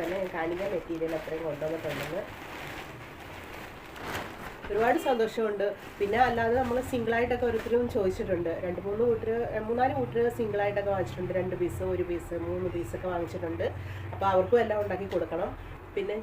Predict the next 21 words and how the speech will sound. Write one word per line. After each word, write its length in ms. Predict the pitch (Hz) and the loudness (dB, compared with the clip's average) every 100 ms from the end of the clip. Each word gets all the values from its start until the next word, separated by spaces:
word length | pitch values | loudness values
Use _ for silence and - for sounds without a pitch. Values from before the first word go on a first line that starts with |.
| 226 | 2
ജാക്കറ്റൊക്കെ 540 | 196 170 202 196 190 196 | 2 2 -2 -2 0 0
ഇട്ടുകൊണ്ടിരിക്കുന്നതെന്ന് 640 | 196 202 190 185 196 202 | 0 -2 0 0 0 0
പറഞ്ഞാൽ 180 | 190 202 | 0 -2
ഇവിടെ 120 | 185 190 | -2 -2
ഭയങ്കര 360 | 175 180 190 220 214 | -2 0 -2 -2 0
തണുപ്പാണേ. 500 | 180 175 175 160 190 277 - - 160 202 | 0 2 2 2 0 -4 -10 -8 -6 0
പകൽ 240 | 196 170 190 | 2 2 0
ഇപ്പം 320 | 180 165 196 208 190 - 196 | -2 -2 -2 -2 -4 -6 -4
ഉച്ച 140 | - 214 | -2 -2
സമയമാണ്, 400 | 214 190 196 180 160 | 0 0 0 -2 -2
എന്നിട്ട് 220 | 175 180 185 | -4 -4 -4
പോലും 160 | 185 196 | -4 -4
ഭയങ്കര 320 | 170 165 170 175 | -6 -4 -4 -2
തണുപ്പാണ്. 460 | 175 170 - 170 170 - - - - - | -2 -2 -4 -4 -6 -8 -14 -14 -14 -6
നമുക്ക്, 320 | 190 180 190 185 185 175 151 | -4 0 4 6 8 6 2
എനിക്ക് 200 | 190 185 185 | -4 -2 2
ജലദോഷമൊക്കെ 580 | 180 180 185 202 185 190 | 4 6 4 0 -2 0
ആയിരുന്നു 240 | 175 160 165 | 2 0 -2
കുറച്ച് 220 | 175 - 180 | -2 0 -2
ദിവസമായിട്ട്. 520 | 170 180 160 156 151 - - - - | -2 -2 -2 -2 -4 -8 -12 -14 -12
അപ്പോൾ 180 | - | -4